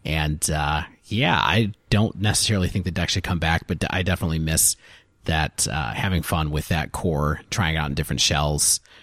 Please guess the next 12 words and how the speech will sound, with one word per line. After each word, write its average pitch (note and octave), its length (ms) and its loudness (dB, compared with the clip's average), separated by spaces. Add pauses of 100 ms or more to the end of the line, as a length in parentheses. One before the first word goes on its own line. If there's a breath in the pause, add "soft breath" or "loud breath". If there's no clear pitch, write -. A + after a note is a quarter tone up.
(140 soft breath)
As A2+ 100 0
far G#2+ 120 6
as - 120 4
emotionally G#2 460 6
what E2 120 2
I D#2 60 2
miss, D2+ 340 2
that, - 300 -4
that D2 160 -2
would C#2 120 -2
be A#1+ 120 -4
it. A1+ 240 -6